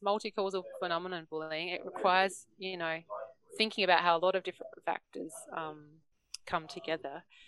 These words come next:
Uh, and as I said, the factors that I think about most are really creating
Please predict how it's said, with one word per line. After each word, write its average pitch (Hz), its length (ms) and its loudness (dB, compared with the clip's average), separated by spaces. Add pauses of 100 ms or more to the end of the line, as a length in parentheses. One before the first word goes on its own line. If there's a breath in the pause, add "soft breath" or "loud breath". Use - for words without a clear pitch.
(400)
Uh, 156 380 6
and 175 120 4
as 180 140 8
I 175 60 6
said, 170 240 4 (240)
the 160 80 -18
factors - 400 4
that 156 100 -4
I 160 280 2 (100)
think 160 180 -10
about 156 240 -2
most 165 460 0
are 160 100 -12
really 175 240 4
creating 156 380 -6